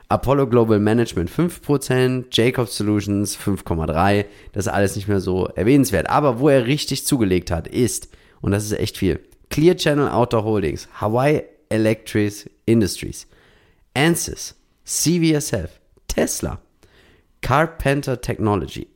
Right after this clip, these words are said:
L P E Financial Holdings, Flutter Entertainment, Brookfield, hat er richtig stark gekauft mit drei Komma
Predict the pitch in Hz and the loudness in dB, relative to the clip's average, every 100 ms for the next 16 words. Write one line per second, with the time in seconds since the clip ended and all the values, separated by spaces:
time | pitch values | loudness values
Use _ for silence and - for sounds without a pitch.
0 | - 135 151 - 87 120 123 - 95 95 | -2 0 0 -6 -2 -2 -2 -6 -4 0
1 | 95 107 101 90 90 98 98 85 101 80 | 0 0 -2 -2 0 2 2 0 -2 -4
2 | - _ _ _ - 104 127 139 123 71 | -10 _ _ _ -6 -2 -2 0 -4 -4
3 | 98 98 - 90 90 98 - - _ _ | -4 -6 -6 -4 -2 -4 -4 -12 _ _
4 | - 110 151 - - 90 143 196 - _ | -6 2 2 2 0 0 0 -2 -12 _
5 | _ _ - 123 135 139 - 123 - 87 | _ _ -2 0 0 -2 -4 -4 -4 -4
6 | 90 - 104 - 90 95 117 113 104 | -6 -4 -4 -4 -6 -4 -2 -2 -2